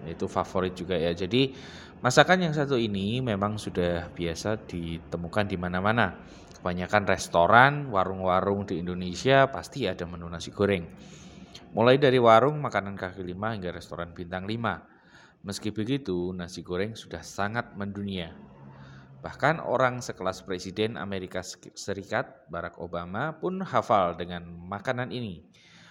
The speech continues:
Bahkan dia pun sudah mengakui bahwa nasi goreng asli dari Indonesia benar-benar mantap dan lezat.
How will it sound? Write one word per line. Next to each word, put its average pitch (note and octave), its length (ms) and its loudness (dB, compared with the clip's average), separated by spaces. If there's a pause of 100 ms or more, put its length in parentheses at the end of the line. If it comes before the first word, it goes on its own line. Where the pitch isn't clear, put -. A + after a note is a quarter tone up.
(140)
Bahkan F#3+ 560 0
dia A2 240 4
pun D3 320 -6
sudah F#2 320 -4
mengakui F2+ 640 -6
bahwa E2 320 -8
nasi E2+ 240 -12
goreng G2+ 320 -2
asli G#2+ 400 -6
dari A2 240 0
Indonesia G#2 640 -2 (560)
benar-benar G2 880 -4
mantap G#2+ 960 0
dan F2 160 -4
lezat. F2+ 480 0